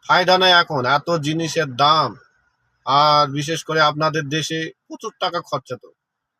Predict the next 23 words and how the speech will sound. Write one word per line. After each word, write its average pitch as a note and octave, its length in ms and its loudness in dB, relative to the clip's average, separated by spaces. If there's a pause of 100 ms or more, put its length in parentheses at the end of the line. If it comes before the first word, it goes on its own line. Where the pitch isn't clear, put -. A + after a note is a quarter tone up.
(640)
আমাদের D3 300 -2
ইন্ডিয়াতে D#3+ 520 0
কি E3+ 160 -6
হয়, F3+ 160 4 (600)
পঞ্চাশ E3+ 420 0
হাজার, D#3+ 220 2 (100)
চল্লিশ E3+ 320 -2
হাজার, E3 220 0 (100)
পঞ্চাশ D#3+ 340 -4
হাজার, D#3 240 -4
ষাট C#3+ 220 0
হাজার D3+ 280 -2
টাকায় D3 300 -2
কিন্তু D3 220 -10 (400)
চলে D3 320 0
আসে A#2 140 -10 (120)
খুব G#3 100 -12 (100)
অল্প E3 160 2 (120)
খরচায়। A#2+ 380 -6 (1000)
তাই D3+ 240 2 (160)
আমার C#3+ 200 0 (120)
ভিডিওটা C#3+ 480 0 (480)
যদি B2+ 220 -4